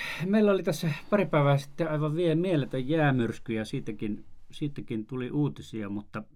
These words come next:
mikäs meitä yllätti eniten, kun tiet olivat aivan älyttömän liukkaat ja odotettiin, että me saadaan, joudutaan aivan älyttömästi tekemään uutisia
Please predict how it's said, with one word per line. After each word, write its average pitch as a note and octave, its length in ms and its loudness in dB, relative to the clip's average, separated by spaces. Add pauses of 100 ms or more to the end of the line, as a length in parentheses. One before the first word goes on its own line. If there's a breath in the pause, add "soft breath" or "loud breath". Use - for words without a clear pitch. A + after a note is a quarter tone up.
(140)
mikäs F3 400 -4
meitä C#3 280 2
yllätti D3+ 680 2
eniten, C#3+ 460 4
kun G#2+ 240 0
tiet C#3+ 300 0
olivat A2+ 360 -4
aivan F#2 260 -14
älyttömän D3+ 680 0
liukkaat C3 720 -2 (760 loud breath)
ja A#2 140 -4
odotettiin, B2 1120 2
että A2+ 1040 -2
me G#2+ 120 2
saadaan, G#2+ 720 0
joudutaan A2+ 640 -4
aivan A#2 360 -6
älyttömästi A2+ 600 -6
tekemään A2 440 -4
uutisia A2 440 -6